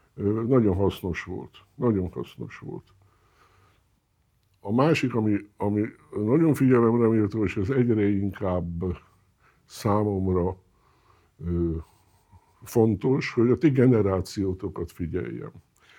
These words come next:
Tehát semmi másban nem hiszek, hogy itt valami megváltozik, vagy javul, mint a ma húsz-harminc éveseknek a, a,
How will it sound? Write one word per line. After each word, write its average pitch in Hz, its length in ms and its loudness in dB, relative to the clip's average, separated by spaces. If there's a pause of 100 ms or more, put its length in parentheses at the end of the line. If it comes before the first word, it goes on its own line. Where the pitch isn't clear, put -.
(280)
Tehát 110 180 0
semmi 151 400 8
másban 101 640 2
nem 95 200 0
hiszek, - 720 -8 (600)
hogy 104 180 2
itt 107 140 0
valami 104 600 2
megváltozik, 98 840 -2
vagy 90 220 -2
javul, 131 480 2 (400)
mint 90 220 0
a 95 60 4
ma 120 200 6
húsz-harminc 104 1000 4
éveseknek 104 920 2
a, 90 380 -2 (1080)
a, 85 220 0